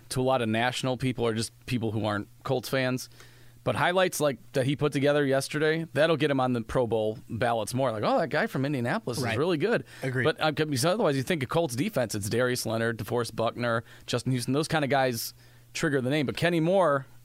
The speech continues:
Speaker 1: I mean, the more he starts getting on E S P N and all that stuff, the more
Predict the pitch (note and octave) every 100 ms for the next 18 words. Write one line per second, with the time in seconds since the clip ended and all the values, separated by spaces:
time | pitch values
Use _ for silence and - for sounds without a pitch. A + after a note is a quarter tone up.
0 | A#2+ C3 C3 B2+ E3+ - D3+ E3 - C#3+
1 | C#3 D3+ C3+ C3+ C#3+ - - C#3+ C3 B2
2 | C3+ - A#2 G2+ A#2+ A#2+ B2